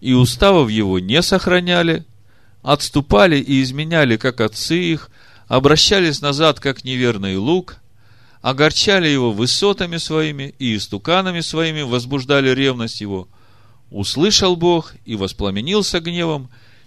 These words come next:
и сильно вознегодовал на Израиля. Отринул жилище в Силоме,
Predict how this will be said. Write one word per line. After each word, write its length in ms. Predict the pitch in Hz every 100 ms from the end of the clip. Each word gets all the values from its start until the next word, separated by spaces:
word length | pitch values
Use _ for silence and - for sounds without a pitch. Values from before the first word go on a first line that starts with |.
| -
и 120 | 143
сильно 440 | 139 - 214 208 196
вознегодовал 760 | 160 120 110 107 101 107 131 127
на 140 | 113
Израиля. 540 | 98 95 82 78 - - - - - - - - -
Отринул 600 | 180 220 226 185 117 101
жилище 520 | 98 123 120 - 95
в 60 | 87
Силоме, 640 | 107 117 190 208 196